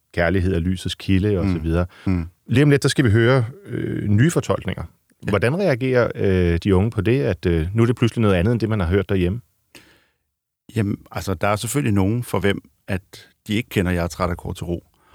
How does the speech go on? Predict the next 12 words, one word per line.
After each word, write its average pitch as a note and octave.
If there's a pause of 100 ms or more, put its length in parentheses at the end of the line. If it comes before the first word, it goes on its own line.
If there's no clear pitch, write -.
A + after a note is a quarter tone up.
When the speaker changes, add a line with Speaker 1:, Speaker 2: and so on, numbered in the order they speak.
(160)
Speaker 2:
Og F2+
der, C3 (120)
der C3
lytter A#2
de G2
bare F#2+
på -
en G2
smuk F#2+ (100)
melodi, F#2+
og, E2
og, G#2